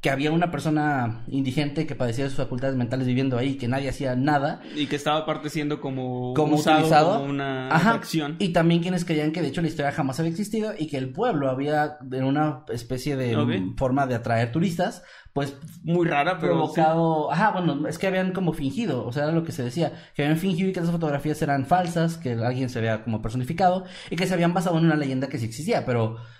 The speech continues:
Speaker 1: que no, o sea, vaya, que no era como real y que lo único que querían era atraer gente a buscar al, a esta persona y que realmente, en esta segunda no habría ningún daño realmente porque no existe,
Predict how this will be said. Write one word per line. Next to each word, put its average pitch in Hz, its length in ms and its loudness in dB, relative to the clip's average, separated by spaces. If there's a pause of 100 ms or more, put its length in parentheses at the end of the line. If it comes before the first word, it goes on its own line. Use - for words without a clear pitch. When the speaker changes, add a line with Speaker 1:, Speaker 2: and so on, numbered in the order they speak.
(180)
Speaker 1:
que 135 120 0
no, 123 580 4
o 117 40 2
sea, 120 140 2
vaya, 117 280 0
que 117 120 0
no 117 160 2
era 123 180 0
como 117 220 2
real 117 240 2
y 131 60 -2
que 113 120 -4
lo 113 80 0
único 123 240 0
que 123 60 -2
querían 117 220 0
era 113 100 2
atraer 113 320 0
gente 117 260 0
a 113 40 0
buscar 107 400 -4
al, 104 200 -4
a 95 100 -6
esta 113 180 -4
persona 175 220 -2
y 190 40 -2
que 175 80 -4
realmente, 135 280 0
en 165 600 0
esta 202 180 0
segunda 226 400 2
no 208 160 0
habría 202 180 0
ningún 202 280 2
daño 202 240 2
realmente 202 320 0
porque 180 180 -4
no 156 120 2
existe, 180 420 -4